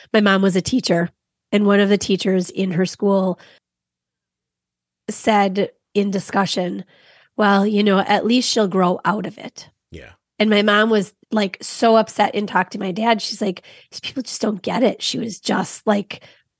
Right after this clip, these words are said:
Speaker 1: completely overwhelmed with the fact that people are that dumb,
Speaker 2: Mm.
Speaker 1: right? And I, at, when I was diagnosed, it was definitely still called juvenile diabetes, right? I mean, it was type one too, but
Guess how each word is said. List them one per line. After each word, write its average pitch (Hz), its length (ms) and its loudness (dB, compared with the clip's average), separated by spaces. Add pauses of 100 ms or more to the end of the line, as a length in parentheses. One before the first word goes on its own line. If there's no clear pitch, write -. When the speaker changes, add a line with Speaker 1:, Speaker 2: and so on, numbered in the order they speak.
Speaker 1:
completely 254 640 0
overwhelmed 196 640 2
with 185 140 -4
the 180 80 -4
fact 185 320 -6
that 190 200 -2 (640)
people 196 280 -4
are 190 180 -6 (280)
that 196 240 -4
dumb, 185 540 -2
Speaker 2:
Mm. - 80 -12
Speaker 1:
right? 196 400 2 (340)
And 208 140 2
I, 196 380 4
at, 202 260 0
when 208 160 4
I 226 160 4
was 247 160 4
diagnosed, 190 420 0
it 185 120 -2
was 196 260 2
definitely 175 540 -4
still 190 280 -4
called 185 440 0
juvenile 190 520 -6
diabetes, 190 720 -6
right? 190 260 0
I - 60 -2
mean, 190 140 -4
it - 20 -6
was 185 100 -8
type - 280 -2
one 185 240 -2
too, 220 380 2
but 190 280 0